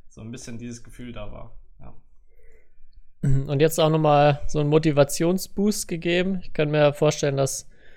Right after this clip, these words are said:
Speaker 2: so nach Olympia man erstmal schon in so ein Loch auch motivationsmäßig reinfällt.
Speaker 1: Ähm, ja, klar, aber jetzt hab ich, jetzt bin ich auch deutscher Meister geworden, jetzt kannst du auch sagen, ja,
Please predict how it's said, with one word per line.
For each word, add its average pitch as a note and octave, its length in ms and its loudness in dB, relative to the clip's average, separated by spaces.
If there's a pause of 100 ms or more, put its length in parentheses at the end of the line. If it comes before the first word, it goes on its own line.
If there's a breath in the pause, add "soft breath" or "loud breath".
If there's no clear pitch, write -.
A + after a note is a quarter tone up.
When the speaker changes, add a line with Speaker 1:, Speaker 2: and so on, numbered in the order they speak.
(140 soft breath)
Speaker 2:
so - 160 -4
nach D3 220 4
Olympia D#3 440 4
man C#3+ 160 2
erstmal C#3+ 340 2
schon D3+ 220 0
in D3 160 2
so C#3+ 140 2
ein C#3+ 300 2 (120)
Loch D3 240 4
auch D3+ 280 4
motivationsmäßig D3+ 1200 0
reinfällt. D#3+ 640 4 (1300 soft breath)
Speaker 1:
Ähm, A#2 480 -12 (140)
ja, C3 500 -6 (840)
klar, C#3 500 -8
aber A2 300 -12
jetzt A#2+ 180 -10
hab B2+ 80 -10
ich, - 220 -14
jetzt A#2+ 240 -10
bin C3 100 -14
ich B2+ 60 -14
auch A#2+ 100 -14
deutscher B2+ 240 -12
Meister B2 280 -10
geworden, A#2+ 260 -10
jetzt A#2+ 140 -14
kannst B2 220 -14
du B2 40 -12
auch A#2 80 -10
sagen, A#2 340 -10
ja, A2+ 260 -12